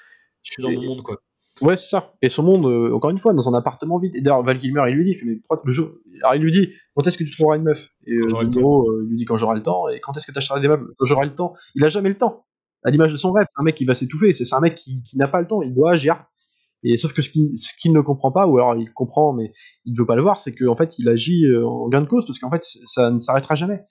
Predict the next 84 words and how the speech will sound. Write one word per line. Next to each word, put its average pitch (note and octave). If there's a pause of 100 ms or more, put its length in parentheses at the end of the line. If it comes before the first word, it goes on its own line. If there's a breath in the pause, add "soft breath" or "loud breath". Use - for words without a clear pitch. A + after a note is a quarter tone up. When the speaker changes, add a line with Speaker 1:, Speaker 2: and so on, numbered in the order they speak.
(400 soft breath)
Speaker 2:
Euh, A#2
à A#2+
la C3
fin C#3+
du C3
film, F3+
quand C#3
il B2+
a B2
l'occasion C3+
de C#3+
partir C#3+
pour C3+
de C3+
bon, G#3+ (420)
il C3
a D#3
quand G3+
même G#3+
le F#3
besoin F3+
de F#3
se -
venger. F3+
Il B2+
va, C#3+
il C3+
faut E3+
qu'il -
retourne. G#3
Speaker 1:
Ouais. B2
Speaker 2:
Alors, C3+ (100)
c'est -
risqué D#3+
Speaker 1:
C'est F#3
Speaker 2:
péril, G#3+
parce C#3
Speaker 1:
pareil, C#3+
Speaker 2:
que C3
Speaker 1:
ce, - (400)
ce, -
ce, A2+
ce A#2+
passage, C3
justement, A#2+
de A2
cette, -
euh, G#2
bah, G2+
encore G#2
une A2
fois, C3+
un A#2+
regard, A#2+
hein, A2
c'est, -
euh, G#2
jeu G#2+
de A2+
regard B2
où G#2+
c'est, G#2+
t'as, G#2
euh, G2
alors, G2
t'as, G#2
d'abord, A2+
t'as B2
l'espèce A2
de G#2
tunnel B2
de A#2
lumière, B2
il, A2
il A#2
passe A2+
sous A2
un G#2+
espèce A2
de, G2+
de G2
pont, C#3
dans G#2+
un, G2+